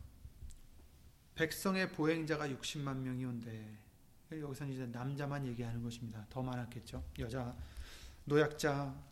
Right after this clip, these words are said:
또 어린아이들까지 다 합하면 더 많았겠습니다. 그래서 이제 주시는 것이 <clears throat> 바람을 보내셔서, 어,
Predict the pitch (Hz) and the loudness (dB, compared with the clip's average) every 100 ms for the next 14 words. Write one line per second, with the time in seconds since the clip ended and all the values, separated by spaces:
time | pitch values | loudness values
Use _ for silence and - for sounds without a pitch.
0 | - - 147 139 135 135 147 139 135 143 | -12 -2 0 2 4 4 4 4 2 0
1 | 131 131 131 - 131 127 127 127 123 123 | -2 -2 -4 -2 -4 -2 -2 0 0 -2
2 | 120 - 123 117 123 - - - - - | -6 -6 -6 -4 -6 -8 -14 -14 -14 -14
3 | - - - - - - - - - - | -16 -16 -16 -16 -12 -10 -10 -14 -14 -14
4 | - - 160 180 165 156 160 180 165 151 | -8 0 4 4 4 2 2 4 4 4
5 | 131 175 120 - - - - - 175 110 | 4 4 2 -4 -14 -18 -10 2 4 4
6 | - - 156 180 202 180 170 156 151 165 | -2 2 6 10 10 10 6 4 2 2
7 | 120 - - - - - - - - - | 2 -4 -14 -18 -18 -18 -20 -20 -20 -20
8 | - - - - - - - - - - | -20 -18 -18 -16 -12 -12 -6 -4 -4 -6
9 | - - - - - - - - - - | -10 -10 -10 -8 -6 -6 -8 -16 -18 -20
10 | - - 127 117 110 110 | -20 -12 -8 -6 -6 -8